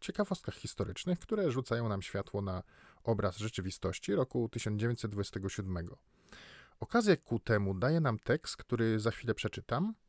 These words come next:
E, tekst, który będąc wstępem do tego numeru Płomyka, jest równocześnie pewnym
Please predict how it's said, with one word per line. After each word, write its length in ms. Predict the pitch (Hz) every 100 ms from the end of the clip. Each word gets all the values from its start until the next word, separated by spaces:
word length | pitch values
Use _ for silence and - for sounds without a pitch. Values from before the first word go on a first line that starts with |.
| - - - _ _
E, 400 | 107 104 107 107 110 _
tekst, 340 | - 214 - -
który 460 | - 139 139 135
będąc 600 | 120 117 127 117 110 107
wstępem 720 | - - - 156 196 - 104
do 480 | 95 95 - - - -
tego 220 | 113 107
numeru 320 | 104 101 98
Płomyka, 460 | - 101 101 117 233
jest 240 | 190 -
równocześnie 540 | 170 156 151 147 -
pewnym 440 | 135 139 139 135